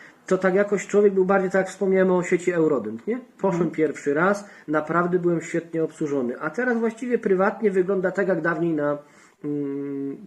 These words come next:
Speaker 1: na ubezpieczenie w przychodni. Już nie ma tego czegoś, że jest, y, y, bardzo miło, wyjątkowo, tylko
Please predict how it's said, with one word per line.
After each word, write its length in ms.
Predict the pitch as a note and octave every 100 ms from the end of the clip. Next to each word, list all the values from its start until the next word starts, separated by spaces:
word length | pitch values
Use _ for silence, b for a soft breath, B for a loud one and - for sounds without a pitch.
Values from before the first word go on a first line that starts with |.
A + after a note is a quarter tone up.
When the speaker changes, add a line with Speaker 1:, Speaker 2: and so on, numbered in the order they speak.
| C3 C#3+ D3
Speaker 1:
na 120 | D3+
ubezpieczenie 640 | D3+ C3+ - C3 B2+ G#2 A2
w 100 | G#2+
przychodni. 460 | - A#2+ G2+ - - _ _ _ _ b b b b b
Już 180 | F#3+ F#3
nie 120 | A#3
ma 140 | G#3
tego 500 | F#3 F3+ E3 D#3 - -
czegoś, 340 | - F#3 F#3+ E3
że 120 | E3
jest, 260 | D#3+ D#3 D#3
y, 40 | C#3 C3+ C3
y, 260 | B2 A#2+ A#2+
bardzo 480 | A#2+ B2+ E3+ F3 F3+
miło, 580 | F3 F3+ F3+ F#3+ A3+ A3 B B B
wyjątkowo, 720 | D3 F3+ F#3 F3+ F#3+ F#3+ G3
tylko 360 | G#3 E3+ D#3